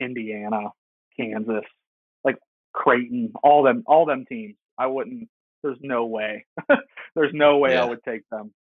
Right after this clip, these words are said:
Speaker 1: take them
Speaker 2: Oh,
Speaker 1: out.
Speaker 2: man, but now I'm starting to second guess. You know, we, uh, we kinda avoided Houston, but if they do make it to the Final Four, they're essentially gonna be
Speaker 1: Their ho-,
Speaker 2: playing two
Speaker 1: their
Speaker 2: home
Speaker 1: home
Speaker 2: games,
Speaker 1: court.
Speaker 2: so that,
Speaker 1: Right.
Speaker 2: that might be,
Speaker 1: That is,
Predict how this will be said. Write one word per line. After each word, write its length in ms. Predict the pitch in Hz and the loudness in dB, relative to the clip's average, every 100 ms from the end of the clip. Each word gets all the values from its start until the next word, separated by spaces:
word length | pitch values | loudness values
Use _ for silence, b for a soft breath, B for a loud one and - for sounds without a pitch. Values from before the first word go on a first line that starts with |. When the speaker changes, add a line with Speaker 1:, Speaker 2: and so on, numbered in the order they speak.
| _ _ _ _ | _ _ _ _
Speaker 1:
take 140 | 113 110 | -14 -10
them 100 | 113 | -4
Speaker 2:
Oh, 40 | |
Speaker 1:
out. 200 | 117 113 | 0 0
Speaker 2:
man, 220 | 117 127 | 0 -4
but 100 | 123 | -2
now 120 | 120 147 | 0 0
I'm 80 | |
starting 180 | 147 156 | 0 0
to 60 | 123 | 0
second 360 | - 147 131 117 | 0 -2 -2 2
guess. 460 | 147 143 - - _ | 4 4 -2 -16 _
You 120 | 120 | -2
know, 160 | 120 110 | 0 2
we, 240 | 120 123 | 0 2
uh, 400 | 120 113 104 95 - _ _ _ _ _ | 6 6 6 4 0 _ _ _ _ _
we 80 | 113 | -8
kinda 280 | 131 127 104 | -2 2 2
avoided 480 | 110 104 127 139 104 | 2 2 2 2 0
Houston, 440 | - 151 143 107 | -2 -4 -4 -6
but 100 | 98 | -6
if 80 | 107 | -2
they 100 | 110 | -2
do 260 | 98 123 127 | -2 -2 -2
make 320 | 98 117 160 | 0 0 0
it 100 | 117 | -4
to 80 | - | -6
the 80 | 98 | -8
Final 280 | - 104 98 | -2 0 0
Four, 260 | - 101 95 | -4 -6 -4
they're 180 | 101 | -4
essentially 320 | 95 - 156 120 | -4 -4 -4 -4
gonna 120 | 101 | -6
be 40 | |
Speaker 1:
Their 100 | 131 | -2
ho-, 40 | 120 | 0
Speaker 2:
playing 140 | 101 - | 0 0
two 120 | 131 | -2
Speaker 1:
their 80 | 120 | 2
Speaker 2:
home 120 | 135 | 2
Speaker 1:
home 100 | - | 2
Speaker 2:
games, 220 | 90 117 | -2 -2
Speaker 1:
court. 100 | 120 | -2
Speaker 2:
so 40 | 104 | 0
that, 220 | 95 95 _ _ | -2 -2 _ _
Speaker 1:
Right. 380 | 117 113 110 107 | -6 -4 -4 -2
Speaker 2:
that 240 | 107 107 92 | 0 0 0
might 240 | 117 117 | -2 -2
be, 160 | 120 123 | 0 4
Speaker 1:
That 140 | 170 | 6
is, 120 | 190 | 4